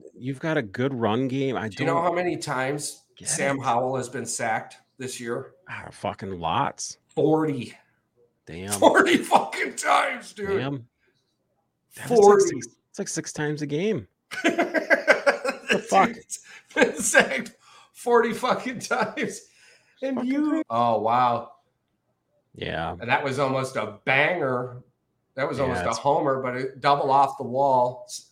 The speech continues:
Speaker 1: I
Speaker 2: keeps it
Speaker 1: don't
Speaker 2: a single. Texas up two oh on Houston.
Speaker 1: I don't understand.
Speaker 2: Top of the first. Talking top of the first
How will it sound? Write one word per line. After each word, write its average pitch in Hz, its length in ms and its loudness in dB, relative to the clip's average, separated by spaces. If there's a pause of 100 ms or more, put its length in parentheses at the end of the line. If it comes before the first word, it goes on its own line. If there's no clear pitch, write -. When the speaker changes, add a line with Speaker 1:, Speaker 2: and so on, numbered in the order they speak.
Speaker 1:
I - 40 -8
Speaker 2:
keeps 127 160 -2
it 113 240 -6
Speaker 1:
don't - 100 -20
Speaker 2:
a - 20 -14
single. 135 580 -4
Texas 127 420 -8
up 127 160 -6
two 127 240 -6
oh 117 140 -2
on 110 160 -4
Houston. 110 420 -12
Speaker 1:
I 165 80 -6
don't 90 300 -4
understand. 87 800 -4 (140)
Speaker 2:
Top 110 220 0
of 107 80 -4
the 101 60 -2
first. 98 460 -8 (1080)
Talking 127 240 0
top 113 220 2
of 107 60 -6
the 98 60 -6
first 107 320 -12